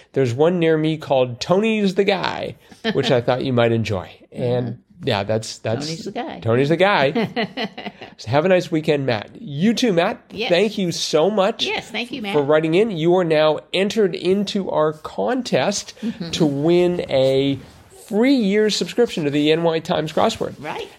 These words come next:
Speaker 1: And we will be doing our drawing, uh, either tomorrow or Monday.
Speaker 2: Yep.
Speaker 1: And so stay tuned for that.
Speaker 2: So you have a few more days, listeners. Get
Speaker 1: Yes.
Speaker 2: your,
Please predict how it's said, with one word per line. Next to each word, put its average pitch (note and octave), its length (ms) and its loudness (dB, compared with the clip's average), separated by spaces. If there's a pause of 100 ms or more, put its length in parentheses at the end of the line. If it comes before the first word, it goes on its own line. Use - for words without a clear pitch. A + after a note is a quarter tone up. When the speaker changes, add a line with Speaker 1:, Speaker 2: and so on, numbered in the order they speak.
Speaker 1:
And C3+ 260 2
we D#3 160 2
will F#3 200 4
be C#3+ 180 -4
doing D#3 420 0
our C#3 280 0
drawing, D#3 920 0 (420)
uh, A#2+ 260 -4
either A3 300 0
tomorrow E3+ 500 4
or B2 320 2
Monday. G#2+ 500 0
Speaker 2:
Yep. E3+ 200 -8 (360)
Speaker 1:
And B2+ 160 0
so B2+ 180 2
stay B2 340 2
tuned A#2+ 400 2
for A2 80 -2
that. - 340 0
Speaker 2:
So - 80 -10
you D3+ 160 -6
have D3 160 -10
a - 80 -10
few G#3+ 240 -2
more C4 160 -2
days, C4 380 -4
listeners. D3 640 -12
Get D#3+ 60 2
Speaker 1:
Yes. C#3 320 2
Speaker 2:
your, - 80 -18